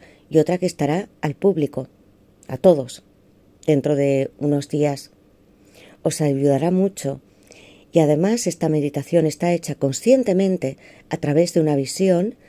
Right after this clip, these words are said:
donde hay dos personas que se encuentran como estos espectros, almas, y que tú sientes, Escorpio, que algo ocurre en tu vida y no estás dispuesto a renunciar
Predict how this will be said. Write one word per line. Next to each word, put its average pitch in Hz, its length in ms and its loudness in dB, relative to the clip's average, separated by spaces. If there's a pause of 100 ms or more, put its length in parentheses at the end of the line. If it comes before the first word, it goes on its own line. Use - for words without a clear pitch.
(400)
donde 135 500 0
hay 147 160 -4
dos 151 200 -2
personas 143 580 -4
que 156 100 -10
se - 120 -8
encuentran 147 640 -4 (560)
como 147 220 4
estos 147 260 -8
espectros, 147 800 -4 (140)
almas, 160 640 0 (720)
y 170 80 -4
que 165 140 0
tú 196 120 -2
sientes, 190 520 -2
Escorpio, 139 640 -2 (400)
que 160 120 2
algo 170 220 2
ocurre 160 360 2
en 156 120 -2
tu 151 100 -4
vida 143 360 -2 (400)
y 175 120 2
no 175 100 0
estás 233 260 -6
dispuesto 175 600 -2
a 147 60 -2
renunciar 151 800 -2